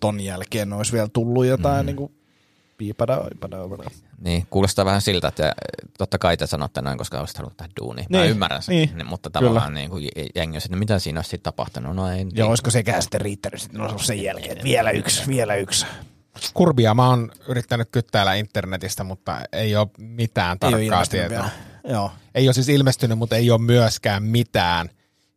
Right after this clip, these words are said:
Speaker 3: viitteitä
Speaker 1: Olisiko se
Speaker 3: siitä.
Speaker 1: keväällä?
Speaker 3: No siis, äh, luotettavin lähde, minkä mä tänään löysin, niin oli, että ehkä kaksikymmentäkolme.
Speaker 1: Joo.
Speaker 3: Mutta ei siinäkään ole tarkemmin milloin, mutta
Speaker 2: No.
Speaker 3: sehän me otetaan kyllä, ainakin,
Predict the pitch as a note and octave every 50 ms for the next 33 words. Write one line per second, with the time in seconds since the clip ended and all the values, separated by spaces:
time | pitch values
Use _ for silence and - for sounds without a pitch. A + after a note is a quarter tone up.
0 | - - A2+ G2 F2+ - - F#2+ F2+ F#2 - - - - G2+ F#2 A2 - - F2+
1 | D2+ - A2 G#2 G#2+ G#2+ A2 A#2 A#2+ - - - - - C3 B2+ A#2+ A#2 A#2 A#2+
2 | A#2+ A2+ - - F2 C#2+ D#2+ A#1 - F2+ - E2+ A#2 A2 A2+ A2 - _ F2+ A2+
3 | B2+ B2+ _ _ _ _ - - B2+ C3+ C#3 D3 C3+ C3 - - A#2+ G#2 G#2 F#2+
4 | G2 G2 F#2 G#2+ G2 G2 G2 F#2+ F2+ F#2+ F#2 F2+ - F#2+ F#2+ F#2 F2 F2 F2+ F2
5 | E2+ E2+ - E2+ D#2+ E2+ D#2 D2+ E2+ F#2 F#2 E2+ - - - - - - A2 -
6 | - - - - - - - - - - - - B1+ B1 - - - - _ _
7 | _ _ _ - A#2 G2 F#2 F2+ F#2 _ _ _ _ _ _ - - G#2+ G2+ -
8 | G#2 F2 E2 F#2 F#2+ F#2 F#2+ F#2+ F#2+ F2+ F2 - F2+ D#2 E2 F2 F#2 - - -
9 | F#2+ F2+ E2+ E2+ F#2+ F2 F#2 F#2+ G#2 G2+ G2+ G2 F#2+ F2 D2+ C#2+ D#2 F#2+ A2+ _
10 | - A2 - - - - - - - - D3+ D3 - - - - - _ _ _
11 | _ _ _ _ _ _ _ _ _ _ _ _ _ - D#3 D#3+ D#3 D3+ C#3+ C3+
12 | C3 C#3 D3 C3+ - B2 B2+ A2 C#3 C3+ C3+ D3 D3 C#3+ - C#3+